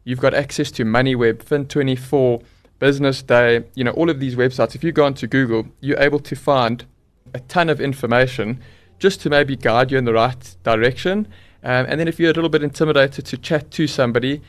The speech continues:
you can open up an account with Easy Equities, as an example.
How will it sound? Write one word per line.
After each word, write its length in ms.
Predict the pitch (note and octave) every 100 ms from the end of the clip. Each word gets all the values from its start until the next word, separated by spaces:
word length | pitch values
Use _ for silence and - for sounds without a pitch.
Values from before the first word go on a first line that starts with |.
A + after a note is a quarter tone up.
| _ -
you 100 | B2+
can 160 | C3
open 240 | C3+ C#3 C#3
up 160 | C3+
an 60 | B2+
account 420 | B2+ C#3+ B2+ B2+
with 300 | B2+ B2 - _ _ -
Easy 320 | D3+ C#3+ -
Equities, 640 | C3+ C#3 - C3+ C3 B2+
as 160 | - B2
an 80 | A#2+
example. 640 | A2 B2+ B2+ C3+ B2+ B2+